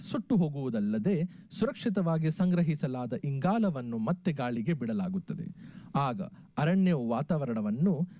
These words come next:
ತಂಪಾಗಿಡುವ ಶಕ್ತಿಯನ್ನು ಕಳೆದುಕೊಳ್ಳುತ್ತದೆ. ಇದು ಮನುಷ್ಯನ ಪತನದ ಸಂಕೇತವಾಗಿದೆ. ಆದರೆ ಹವಾಮಾನ ಬದಲಾವಣೆಯು ಕೇವಲ ತಾಪಮಾನಕ್ಕೆ ಸಂಬಂಧಿಸಿದ್ದಲ್ಲ, ಇದು ನೀರಿನ ವಿಷಯವೂ ಆಗಿದೆ. ಮಳೆಯ ಮಾದರಿಗಳನ್ನು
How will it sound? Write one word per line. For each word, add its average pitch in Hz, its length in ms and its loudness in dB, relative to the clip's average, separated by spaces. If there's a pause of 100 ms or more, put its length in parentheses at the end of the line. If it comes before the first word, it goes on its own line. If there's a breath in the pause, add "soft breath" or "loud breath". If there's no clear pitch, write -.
(180 loud breath)
ತಂಪಾಗಿಡುವ 190 680 2
ಶಕ್ತಿಯನ್ನು 160 640 -2
ಕಳೆದುಕೊಳ್ಳುತ್ತದೆ. 117 840 -2 (460)
ಇದು 185 220 6
ಮನುಷ್ಯನ 139 480 0 (460 loud breath)
ಪತನದ 151 400 0
ಸಂಕೇತವಾಗಿದೆ. - 840 -4 (600 loud breath)
ಆದರೆ 175 360 2 (580 loud breath)
ಹವಾಮಾನ 175 460 4
ಬದಲಾವಣೆಯು 147 760 2
ಕೇವಲ 143 340 0
ತಾಪಮಾನಕ್ಕೆ 156 720 0
ಸಂಬಂಧಿಸಿದ್ದಲ್ಲ, 127 840 -2 (540 loud breath)
ಇದು 143 240 2
ನೀರಿನ 170 500 4
ವಿಷಯವೂ 127 440 -2
ಆಗಿದೆ. - 400 -4 (420)
ಮಳೆಯ 143 320 2
ಮಾದರಿಗಳನ್ನು 143 840 0